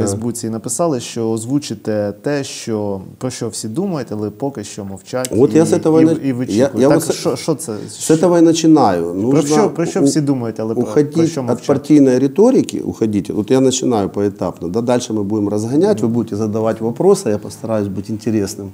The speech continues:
Speaker 2: собеседником, интересно на них отвечать. То нужно признавать, признавать, что выборы мэра — это не совсем политические выборы.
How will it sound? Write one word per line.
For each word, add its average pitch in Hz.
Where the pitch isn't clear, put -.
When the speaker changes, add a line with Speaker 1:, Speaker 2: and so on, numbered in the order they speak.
Speaker 2:
собеседником, 117
интересно 107
на 101
них 101
отвечать. 185
То 110
нужно 147
признавать, 151
признавать, 104
что 123
выборы 101
мэра — 127
это 110
не 117
совсем 131
политические 98
выборы. 87